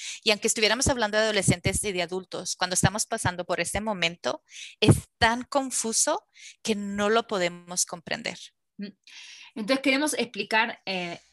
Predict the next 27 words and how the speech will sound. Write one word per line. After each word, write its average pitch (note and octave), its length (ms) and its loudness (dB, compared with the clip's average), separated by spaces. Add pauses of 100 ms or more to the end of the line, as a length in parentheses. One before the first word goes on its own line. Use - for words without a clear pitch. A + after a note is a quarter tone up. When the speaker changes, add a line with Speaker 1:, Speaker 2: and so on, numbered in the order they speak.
(180)
Speaker 2:
el, F3 300 -6
el F3 160 -8
abuso A3+ 400 0
sexual G3+ 380 -4
en A3+ 80 2
el F3+ 120 -2
contexto F#3+ 540 -4
del A#3 100 0
sistema F#3+ 440 -4
nervioso. D3 640 -6
Vamos F#3+ 240 -2
a G3 40 -8
explicar G3 400 -4
Speaker 1:
Ujú. F#3+ 120 -10
Speaker 2:
brevemente A3 580 0
lo F#3 100 -2
que E3+ 60 -6
es D#3 100 -10
el E3 80 -10
sistema D#3+ 400 -10
nervioso. C#3+ 480 -12 (760)
El F#3 120 -8
sistema B3 340 2
nervioso B3+ 580 2
es A3 140 -2
como G#3 340 -6
una A3+ 340 2